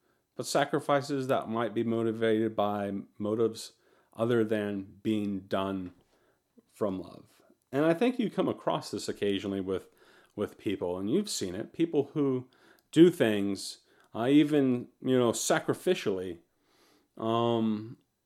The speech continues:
but you just, there's just something about it that when they do it, it just doesn't sit right,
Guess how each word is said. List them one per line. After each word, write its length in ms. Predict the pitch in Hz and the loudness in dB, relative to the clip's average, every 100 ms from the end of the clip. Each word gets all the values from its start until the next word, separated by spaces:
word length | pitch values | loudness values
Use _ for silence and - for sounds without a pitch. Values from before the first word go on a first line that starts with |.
| - | -8
but 320 | 123 143 - | 0 0 4
you 100 | 170 | 2
just, 540 | 160 156 - - - | 2 -4 -4 -14 -4
there's 160 | - 151 | 2 2
just 320 | 160 - - | 2 -2 0
something 320 | - 214 254 | 2 2 4
about 460 | 220 113 - 123 135 | 0 0 0 2 4
it 180 | 151 - | 2 -4
that 280 | - 110 107 | -12 -4 -2
when 180 | 120 135 | 2 2
they 160 | 110 | 2
do 300 | 92 95 127 | 0 4 6
it, 100 | 139 143 _ _ _ _ _ _ _ _ _ _ - | 6 4 _ _ _ _ _ _ _ _ _ _ -6
it 180 | 110 | -6
just 720 | - 156 147 143 - 107 - | -2 2 2 0 -8 -14 -6
doesn't 460 | - 123 113 107 - | 0 2 2 0 -4
sit 420 | - - 143 - | -10 0 0 -2
right, 380 | - 107 110 107 | -4 2 4 2